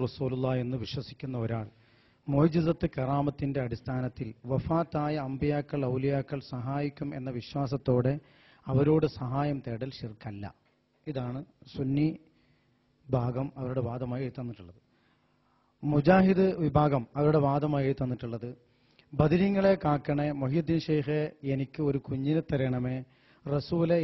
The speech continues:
എന്റെ പാപം പുറത്തു തരണമേ എന്നിങ്ങനെ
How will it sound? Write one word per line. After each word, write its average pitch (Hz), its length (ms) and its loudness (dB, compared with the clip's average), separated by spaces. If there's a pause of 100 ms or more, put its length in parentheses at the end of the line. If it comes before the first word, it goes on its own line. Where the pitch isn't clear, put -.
എന്റെ 147 160 0 (100)
പാപം 147 360 0
പുറത്തു 135 320 0
തരണമേ 123 480 -4 (240)
എന്നിങ്ങനെ 135 520 -2